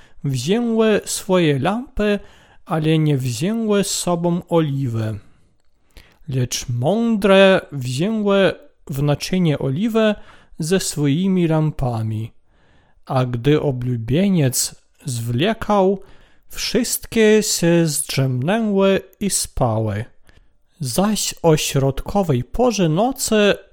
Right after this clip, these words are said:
powstał krzyk: „Oto oblubieniec idzie, wyjdźcie na jego spotkanie”. Wtedy wstały wszystkie owe dziewice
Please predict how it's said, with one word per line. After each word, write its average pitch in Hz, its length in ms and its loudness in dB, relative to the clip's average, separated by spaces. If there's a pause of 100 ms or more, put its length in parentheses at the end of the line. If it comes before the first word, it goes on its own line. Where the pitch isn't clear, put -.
powstał 196 880 0
krzyk: - 720 -4 (1400)
„Oto 202 600 6
oblubieniec 160 1080 2
idzie, 123 580 -2 (540)
wyjdźcie 196 1160 0 (140)
na 147 200 0
jego 156 380 2
spotkanie”. 120 1000 -4 (760)
Wtedy 202 480 -2
wstały 175 800 2
wszystkie - 680 -4
owe 147 280 0
dziewice 185 720 -2